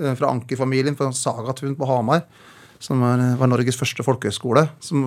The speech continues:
så, så, folkehøyskolen var jo på en måte skolen for livet, at man skulle utdanne de mange til å ta del i folkestyret vårt. Og, og hun Katti Anker Møller, den hun er mest,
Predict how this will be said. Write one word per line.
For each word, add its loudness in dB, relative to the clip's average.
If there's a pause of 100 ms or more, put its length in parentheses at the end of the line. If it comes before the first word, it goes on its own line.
så, 2
så, -8
folkehøyskolen 2
var 4
jo 2
på 0
en -6
måte -6
skolen -2
for 2
livet, 2
at -4
man -4
skulle -8
utdanne -2
de 2
mange 2 (400)
til -2
å 4
ta -2
del 4
i 4
folkestyret -2
vårt. 0 (920)
Og, 6 (340)
og 6
hun 4
Katti 4
Anker 4
Møller, 6
den 6
hun 6
er 4
mest, -4